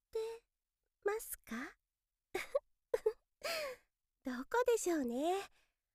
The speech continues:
背中にピタッとすると、私のどこが。<laughs> さあ、手首のマッサージ、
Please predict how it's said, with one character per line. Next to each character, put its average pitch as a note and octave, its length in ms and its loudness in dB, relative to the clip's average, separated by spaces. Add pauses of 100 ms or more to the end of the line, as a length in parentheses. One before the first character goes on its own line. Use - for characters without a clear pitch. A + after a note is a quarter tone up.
(320)
背 A3+ 240 -6
中 E4 320 4
に F#4 140 4
ピ - 140 -12
タ G#4+ 100 0
ッ D5 100 2 (120)
と G#4+ 100 2
す - 160 -2
る E4 140 0
と、 C#4 360 0 (640)
私 B3+ 480 -2
の F4 220 4
ど F#4+ 160 0
こ - 60 -20 (1400)
が。 F#4+ 60 0
<laughs> - 1080 2 (1040)
さ - 200 -8
あ、 E4+ 320 -2 (720)
手 B3 160 -2
首 C4 260 0
の A3 100 -4
マ A3 120 -6
ッ A3+ 60 -8
サ - 180 -6
ー G#4+ 160 0
ジ、 - 180 -8